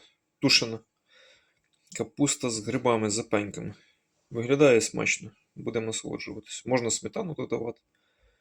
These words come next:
хто що забажає. Смачного, чекуйте. І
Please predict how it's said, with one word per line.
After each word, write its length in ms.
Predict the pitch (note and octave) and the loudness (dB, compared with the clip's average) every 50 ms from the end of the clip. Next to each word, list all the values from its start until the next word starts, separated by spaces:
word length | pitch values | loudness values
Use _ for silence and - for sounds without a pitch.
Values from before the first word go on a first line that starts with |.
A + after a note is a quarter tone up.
| _ _ _ _ _ _ _ _ _ | _ _ _ _ _ _ _ _ _
хто 120 | _ - | _ -10
що 180 | A#2 - - A#2 | -8 -6 -6 -6
забажає. 640 | A2+ A#2 A2+ A2+ A#2 A#2 A2 A2+ A2 G#2 G#2 G#2 - - - - - - - - _ _ _ _ _ _ _ _ _ _ _ _ _ _ _ _ _ _ _ _ | -6 -6 -6 -4 -4 -2 0 0 0 0 -2 -4 -10 -16 -20 -20 -20 -20 -20 -20 _ _ _ _ _ _ _ _ _ _ _ _ _ _ _ _ _ _ _ _
Смачного, 680 | _ - - - A#2 C3 - - E3+ F3+ E3+ C#3 A#2+ - _ _ _ _ _ _ _ _ _ _ _ | _ -20 -10 -6 -2 -2 -2 0 0 -2 -2 -2 -4 -8 _ _ _ _ _ _ _ _ _ _ _
чекуйте. 600 | - - - - - G#3 C3+ C3+ C3 - - A2 - _ _ _ _ _ _ _ _ _ _ _ _ _ _ _ _ _ _ _ _ _ _ | -10 -8 -8 -6 -4 -4 -2 -4 -4 -4 -10 -12 -12 _ _ _ _ _ _ _ _ _ _ _ _ _ _ _ _ _ _ _ _ _ _
І 240 | - B2 D3 E3 | -4 -2 -2 -2